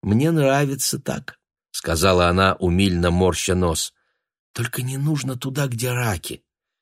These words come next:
Я просто не верю, что ты можешь сделать со мной такую гадость». «Одной тебе разрешается делать гадости, да?» «Какая же это гадость? Я думала, что тебе жарко».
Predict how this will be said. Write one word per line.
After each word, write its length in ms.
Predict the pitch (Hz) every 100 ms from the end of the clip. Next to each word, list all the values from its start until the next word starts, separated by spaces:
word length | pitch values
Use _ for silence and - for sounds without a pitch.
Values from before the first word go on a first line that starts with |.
| _ -
Я 80 | 113
просто 440 | - 156 156 -
не 160 | 170 165
верю, 500 | 131 131 151 135 87 - -
что 200 | - 113
ты 120 | 127
можешь 380 | 127 120 113 101
сделать 340 | 120 131 117
со 160 | - 117
мной 180 | 123 113
такую 380 | 120 120 131
гадость». 640 | 117 110 90 73 - - - _ _ _ _ _ _ _ _
«Одной 400 | - 90 76 85
тебе 300 | 73 - 107
разрешается 720 | 156 156 127 113 95 76 - 87
делать 300 | 90 85 80
гадости, 460 | 78 67 - -
да?» 340 | - 76 123 127 _ _ _ _ -
«Какая 400 | 160 - 220 196
же 160 | 170
это 180 | 185 185
гадость? 500 | 165 139 92 78 - - - _ _
Я 140 | 151
думала, 340 | 180 208 196 170
что 180 | - 151
тебе 280 | 143 151
жарко». 640 | 160 107 110 117 113 117